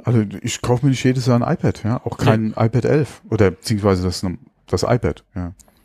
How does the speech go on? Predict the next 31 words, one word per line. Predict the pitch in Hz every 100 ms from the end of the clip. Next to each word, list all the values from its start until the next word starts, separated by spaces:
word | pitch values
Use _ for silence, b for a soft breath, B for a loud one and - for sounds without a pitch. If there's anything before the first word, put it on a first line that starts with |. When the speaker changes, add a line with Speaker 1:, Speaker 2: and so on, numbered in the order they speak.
| -
Speaker 2:
Und | 135
gerade | 117 120 131 175
die | 156 120
Leute, | 110 107 110 101
die | 104
wahrscheinlich, | 104 95 113 135 156 120 107 B B B B _
äh, | 131 113 107
preisbewusst | - 104 131 170 - 120 120
unterwegs | - 120 110 113 -
sein | 110 101 101
wollen | 107 120 175 175
oder | - 127
sogar | 117 113 107
müssen, | 113 147 190 110 95 - B B B _
die | 120
sich | 135 131
halt | 127
so | -
ein |
Standard-iPad | 117 127 127 - 120 123 117 - _ _ _ -
kaufen, | - 135 156 87 - _ _
die | 160
kaufen | 180 - 131 -
erst | 107 -
recht | 151 190 -
nicht | 104 - _
jedes | - 107 98
Jahr | 107 -
ein | 101
neues | 98 107
iPad. | - 101 - -